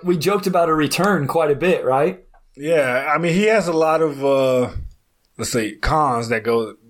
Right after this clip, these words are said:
Speaker 2: go against him, and I understand that. But, uh, overall, he does fit better with the Lakers.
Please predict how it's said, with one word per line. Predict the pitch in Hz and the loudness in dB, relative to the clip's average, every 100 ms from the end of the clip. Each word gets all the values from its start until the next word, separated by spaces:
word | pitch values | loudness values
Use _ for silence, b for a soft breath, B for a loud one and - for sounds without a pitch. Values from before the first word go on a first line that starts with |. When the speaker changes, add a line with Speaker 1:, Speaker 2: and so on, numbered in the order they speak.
| - | -14
Speaker 2:
go | 113 120 | -2 -2
against | 117 123 127 | 0 -2 -2
him, | 113 | -2
and | 117 | -2
I | |
understand | 113 - - 113 107 | -2 -2 -2 -2 0
that. | 123 117 107 - B B B B B | 0 0 -4 -12 B B B B B
But, | 120 123 120 120 | -4 0 2 2
uh, | 120 120 117 110 - - - | 2 2 0 -2 -10 -20 -4
overall, | 151 156 151 147 143 143 | -2 0 2 4 4 2
he | 123 | 0
does | 127 131 | -4 -2
fit | 147 127 | -2 0
better | 131 131 | 0 0
with | 120 | 0
the | |
Lakers. | 123 127 127 123 120 | 0 0 0 0 0